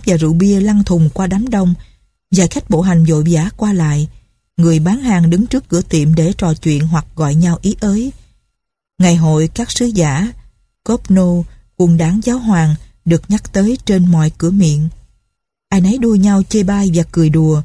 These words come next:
Trong khi đó bốn cảnh vệ cưỡi ngựa tới, đứng gác ở bốn góc giàn bêu tù, đã lôi kéo được một đám khá đông dân chúng đang tản mạn trên quảng trường, lại tụ tập quanh họ.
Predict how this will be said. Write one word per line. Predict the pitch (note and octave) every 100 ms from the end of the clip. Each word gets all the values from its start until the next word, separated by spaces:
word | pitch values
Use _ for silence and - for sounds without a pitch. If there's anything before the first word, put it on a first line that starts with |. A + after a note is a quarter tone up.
| - _ _ _ _
Trong | G3
khi | F#3 F3+
đó | E3+ G#3+
bốn | G#3+ G3 C4+
cảnh | D#3+ F#3+
vệ | F#3+ D#3 D3+
cưỡi | - E3
ngựa | G#3+ D#3 D3+
tới, | F#3 F#3+ A#3+ - - -
đứng | G3 A3+
gác | A#3+ C4+
ở | - D#3+ D#3+
bốn | F3+ B3
góc | C4 - F#3
giàn | F#3 D#3
bêu | F3 F#3
tù, | - D#3+ D3 - - _ _ -
đã | F#3+
lôi | G#3+ G3+
kéo | G#3+ B3
được | A3+ D#3+
một | E3 -
đám | E3+ G3 C4+
khá | G#3+ A3+
đông | G3+ F3+ F3
dân | F3 -
chúng | F#3 A3+ C#4
đang | G#3 G3
tản | D3+ G#3
mạn | G3+ D#3+ E3
trên | G3
quảng | D#3+ E3+
trường, | G3+ E3+ D#3 D3 - _ _ -
lại | E3+ D3+ -
tụ | D#3 D3+
tập | D3+ - -
quanh | F3+
họ. | E3 D3 D3